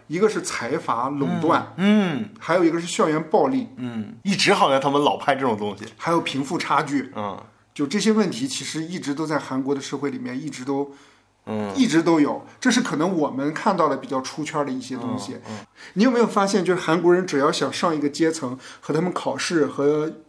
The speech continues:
Speaker 1: 学业特别相关。
Speaker 2: 哦。
Speaker 1: 就是你看《黑暗荣耀》里面，比如说那个，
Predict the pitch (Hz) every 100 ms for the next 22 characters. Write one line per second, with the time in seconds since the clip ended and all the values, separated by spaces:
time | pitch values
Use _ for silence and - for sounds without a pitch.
0 | _ - - 143 147 190 202 131 - -
1 | - - 139 131 123 123 127 113 - _
2 | _ _ _ _ - 110 104 240 220 165
3 | 202 170 - - _ _ _ - - 220
4 | 196 156 175 196 143 127 123 117 - _
5 | _ _ _ 143 147 175 180 180 143 139
6 | 123 127 -